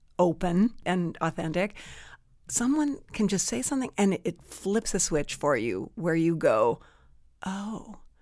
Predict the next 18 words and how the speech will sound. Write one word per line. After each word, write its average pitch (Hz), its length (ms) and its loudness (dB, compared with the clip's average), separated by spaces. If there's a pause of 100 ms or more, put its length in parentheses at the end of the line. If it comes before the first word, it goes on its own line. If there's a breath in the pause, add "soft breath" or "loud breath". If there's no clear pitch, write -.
(200)
It's - 180 -2
like 240 140 8
my 233 180 8
cells 233 580 6
rearranged, 170 840 2 (380 soft breath)
and 208 180 4
I 185 160 4
went, 170 340 -2 (200)
"Oh, 220 520 -8 (480 soft breath)
yeah." 233 560 -4 (260 loud breath)
So - 340 4
I 247 420 2
am, 208 680 2 (680 soft breath)
I 233 340 0
am 202 600 4 (1700)
nervous - 680 0 (420)
and 190 160 0
anxious, - 720 -4